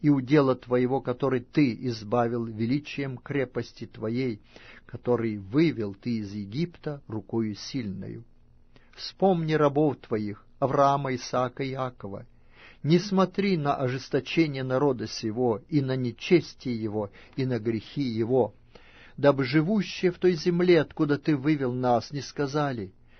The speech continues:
Господь не мог ввести их в землю, которую обещал им,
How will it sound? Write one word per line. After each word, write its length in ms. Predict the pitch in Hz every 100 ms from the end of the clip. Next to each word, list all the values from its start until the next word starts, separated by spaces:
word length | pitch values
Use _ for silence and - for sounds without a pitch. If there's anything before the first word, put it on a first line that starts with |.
| _
Господь 580 | 117 135 - - 165 151
не 160 | 151 165
мог 440 | 160 160 120 -
ввести 600 | 120 117 113 - 131 120
их 80 | 110
в 20 |
землю, 520 | 110 143 139 110 101
которую 520 | 98 117 - 127 127 117
обещал 640 | 117 117 - 139 120 107
им, 300 | 117 107